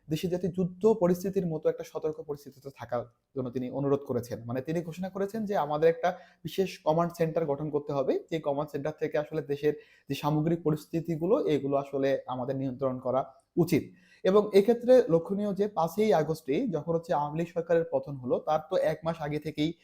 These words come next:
প্রায় ছত্রিশ দিন ব্যাপী একটা ছাত্র জনতার একটা বিপ্লব চলেছিল। ওই বিপ্লবে যখন ছাত্রদের উপরে পুলিশ যখন আসলে অ্যাটাকিং মোডে চলে গেল এবং ছাত্রলীগও যখন অ্যাটাকিং মোডে চলে গেল, তখন কিন্তু পাবলিক সিম্প্যাথিটা পুরোপুরি ছাত্র জনতার দিকে গিয়েছিল এবং যার ফলপ্রসূ কিন্তু আসলে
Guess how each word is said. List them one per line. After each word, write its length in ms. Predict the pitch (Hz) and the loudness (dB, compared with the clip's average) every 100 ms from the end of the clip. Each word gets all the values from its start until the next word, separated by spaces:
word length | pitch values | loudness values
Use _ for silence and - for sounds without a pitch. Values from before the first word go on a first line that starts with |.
| - | -8
প্রায় 180 | - 160 | 0 0
ছত্রিশ 280 | 170 175 180 175 | 2 0 0 2
দিন 120 | 160 | 2
ব্যাপী 200 | 151 156 | 0 0
একটা 200 | 143 147 | -2 -4
ছাত্র 280 | 151 147 143 151 | -6 -4 -2 -2
জনতার 260 | 143 143 | 0 -2
একটা 140 | 143 147 | -6 -4
বিপ্লব 340 | 139 147 135 - | -6 -4 -6 -4
চলেছিল। 320 | 127 120 123 - _ - - | -6 -6 -10 -12 _ -20 0
ওই 100 | 185 | 2
বিপ্লবে 420 | 190 220 220 220 226 | 2 2 2 4 4
যখন 280 | 196 196 190 | 2 0 -2
ছাত্রদের 480 | 175 156 175 175 175 | 0 0 -2 0 -2
উপরে 260 | 175 180 175 | 0 -2 -2
পুলিশ 240 | 151 156 165 | -2 0 0
যখন 240 | 160 160 160 | -2 -4 -6
আসলে 220 | 156 156 | -6 -2
অ্যাটাকিং 400 | 143 143 151 156 160 | 0 0 -4 -6 -4
মোডে 200 | 147 143 | 0 2
চলে 260 | 143 131 127 | 2 0 -2
গেল 180 | 117 123 214 - _ - | -2 -2 -4 -6 _ -2
এবং 220 | 143 143 147 | 2 4 2
ছাত্রলীগও 480 | 156 - 160 156 156 | -2 0 0 2 0
যখন 140 | 160 | 0
অ্যাটাকিং 280 | 135 143 151 147 | -2 -4 -2 -2
মোডে 140 | 147 | -2
চলে 200 | 147 147 | -2 -2
গেল, 100 | 151 180 | -2 -2
তখন 160 | 160 | -2
কিন্তু 140 | 165 - | -6 -2
পাবলিক 340 | 147 147 170 | -2 0 -4
সিম্প্যাথিটা 480 | 165 165 156 160 175 | -4 -8 -8 -6 -4
পুরোপুরি 400 | 175 151 156 165 | -2 -2 -4 -6
ছাত্র 240 | 160 139 - | -6 -8 -6
জনতার 320 | 143 139 139 143 | -8 -6 -6 -4
দিকে 180 | 135 135 | -2 0
গিয়েছিল 360 | 131 127 120 113 | 0 -2 -4 -6
এবং 180 | 127 156 160 - - - | -2 -2 -4 -12 -20 2
যার 140 | 151 151 | 2 6
ফলপ্রসূ 400 | 160 156 180 180 | 4 4 0 -4
কিন্তু 240 | 190 180 180 | -2 0 2
আসলে 300 | 180 180 151 | 2 2 0